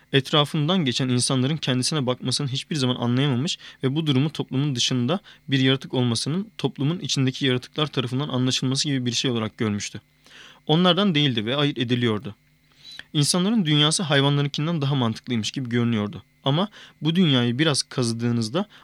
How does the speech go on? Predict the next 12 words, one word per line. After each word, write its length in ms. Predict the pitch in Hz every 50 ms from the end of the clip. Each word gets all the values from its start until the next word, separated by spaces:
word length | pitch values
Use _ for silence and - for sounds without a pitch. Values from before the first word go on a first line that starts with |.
| - -
alttan 300 | 127 123 - - 175 165
hayvansal 540 | 135 143 127 127 127 131 127 - 165 131 135
içgüdülerin 420 | 139 - - 131 117 113 123 147
organize 420 | - - 123 127 123 127 123 139 139
ettiği 260 | 127 - - 117 117
bir 60 | 139
toplumsal 580 | 143 - - - - 127 120 - - 139 127 120
bilincin 260 | 123 117 113 139 151
fışkırdığını 680 | - - 131 - - - 127 113 117 117 117 147 196 - - - - -
hemen 260 | - 175 165 151 139
fark 240 | 131 - 156 151 -
edebilirdiniz. 680 | 143 123 127 120 123 120 117 107 107 98 92 - -